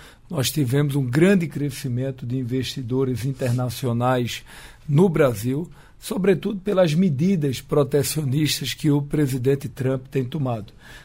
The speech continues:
Na medida que o presidente vai fechando o mercado americano,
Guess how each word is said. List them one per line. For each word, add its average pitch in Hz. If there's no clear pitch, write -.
Na 123
medida 135
que 139
o 135
presidente 131
vai 139
fechando 160
o 139
mercado 127
americano, 117